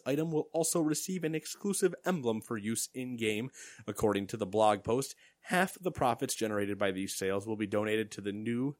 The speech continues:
South Wales Rural Fire Service, man, that's a mouthful, which is leading containment efforts in one of the worst affected areas.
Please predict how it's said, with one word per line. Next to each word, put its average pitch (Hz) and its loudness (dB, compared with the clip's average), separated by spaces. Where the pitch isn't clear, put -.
South 113 -2
Wales 104 0
Rural 143 2
Fire 120 4
Service, 101 -2
man, 95 -10
that's - -10
a - -14
mouthful, 85 -10
which 139 4
is 135 2
leading 143 4
containment 151 -2
efforts 107 0
in 117 -2
one 131 4
of 107 -2
the 104 0
worst 101 0
affected - -4
areas. 65 -12